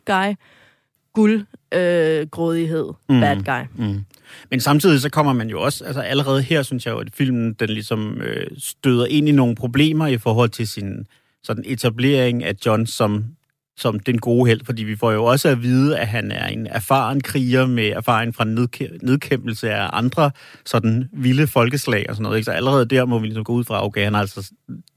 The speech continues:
Speaker 2: han har, han har dræbt, øh, indfødte alle mulige andre steder i verden, ikke? Altså, så han er ikke sådan,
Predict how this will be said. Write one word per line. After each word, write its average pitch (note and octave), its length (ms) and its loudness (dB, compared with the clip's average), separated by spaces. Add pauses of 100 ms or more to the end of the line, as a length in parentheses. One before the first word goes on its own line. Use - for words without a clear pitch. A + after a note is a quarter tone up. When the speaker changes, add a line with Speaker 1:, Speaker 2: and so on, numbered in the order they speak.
(100)
Speaker 2:
han B2+ 160 -6
har, G#2+ 160 -2 (400)
han A2 140 -2
har - 180 0
dræbt, - 480 -4
øh, B2 180 2
indfødte B2 540 2
alle A2+ 140 0
mulige A#2 180 4
andre B2 200 2
steder A2+ 280 2
i A2 80 2
verden, G2+ 280 0
ikke? C#3 140 2
Altså, A2 140 -4
så G#2 80 -6
han G2 100 -6
er - 40 -12
ikke G2+ 140 -10
sådan, B2 100 2